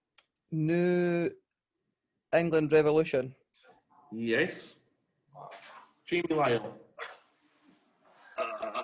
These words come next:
Speaker 3: Atlanta United. Have I made that one
Speaker 2: Well
Speaker 3: up?
Speaker 2: done. Yep. Dave Cormack's team.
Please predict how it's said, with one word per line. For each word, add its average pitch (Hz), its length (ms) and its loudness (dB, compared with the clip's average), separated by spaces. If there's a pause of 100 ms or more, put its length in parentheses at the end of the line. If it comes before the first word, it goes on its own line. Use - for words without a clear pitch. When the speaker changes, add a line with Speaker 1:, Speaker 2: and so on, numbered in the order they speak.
Speaker 3:
Atlanta 160 500 6
United. 185 480 6 (380)
Have 123 100 0
I 131 60 10
made 156 160 2
that 160 120 6
one 170 100 4
Speaker 2:
Well 147 220 6
Speaker 3:
up? 123 140 -8
Speaker 2:
done. 127 680 2
Yep. 131 440 -2 (880)
Dave 139 240 0
Cormack's 147 540 2
team. 131 240 -2